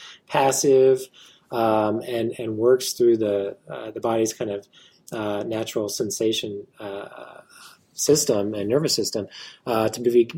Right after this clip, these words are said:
a completely new mode of therapy. So there's some vibratory, uh, devices that people are working on. Um, one that I get asked about a lot, uh, you know, there's, I get asked about every kind of supplement. Uh, most of them we just don't know if they work or if they're safe or not.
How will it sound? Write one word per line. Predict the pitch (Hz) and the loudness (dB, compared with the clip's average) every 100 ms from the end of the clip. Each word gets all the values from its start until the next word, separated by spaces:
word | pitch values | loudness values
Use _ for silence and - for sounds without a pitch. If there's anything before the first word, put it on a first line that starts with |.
| 135 | -8
a | 107 | -4
completely | - 143 127 | 4 6 8
new | 123 123 | 6 4
mode | 110 104 113 143 | 4 4 6 6
of | 147 | 4
therapy. | 147 147 147 160 | 4 4 2 0
So | - 123 | 2 4
there's | 110 110 | 4 2
some | 107 | -2
vibratory, | 101 101 120 - 120 120 139 - | 0 0 0 0 2 2 -2 -10
uh, | 120 117 | -8 -6
devices | 117 117 117 127 117 | -4 -2 -2 -2 -2
that | 117 | -2
people | 135 131 123 | -2 0 2
are | 120 | 2
working | 123 123 127 | 2 0 -4
on. | 123 123 127 _ - - - - _ - | -4 -4 -8 _ -20 -20 -20 -20 _ -4
Um, | 120 120 113 110 113 117 - _ - _ _ _ | 2 4 4 2 0 -4 -8 _ -20 _ _ _
one | 135 135 139 | 6 6 8
that | 135 | 8
I | 123 | 10
get | 127 | 8
asked | 117 117 - | 8 4 4
about | 127 113 | 6 6
a | 98 | 2
lot, | 101 107 120 127 123 - - | 0 0 2 2 0 -6 -8
uh, | 120 113 | -6 -2
you | 147 | 4
know, | 131 | 6
there's, | 135 127 | 8 6
I | 156 | 6
get | 139 113 | 6 6
asked | 107 | 2
about | 117 110 | 0 2
every | 113 113 | 4 4
kind | 123 | 0
of | 107 | -2
supplement. | - 123 120 135 127 127 127 - _ - - _ 120 | 0 0 0 -2 0 0 -2 -6 _ -20 -20 _ 2
Uh, | 113 110 110 107 123 | 4 6 4 2 2
most | 127 127 143 | 4 6 4
of | |
them | 123 117 | 4 4
we | 110 | 2
just | 107 117 | 2 2
don't | 120 104 92 | 0 -2 -4
know | 92 107 120 123 123 | -2 0 2 0 -2
if | 110 | -4
they | 117 | 0
work | 104 110 120 - | 0 2 0 2
or | 104 | 0
if | 98 | 0
they're | 113 104 98 | 0 0 0
safe | - 101 113 - | 0 0 0 -2
or | 123 | -4
not. | 127 135 143 | -2 -2 -4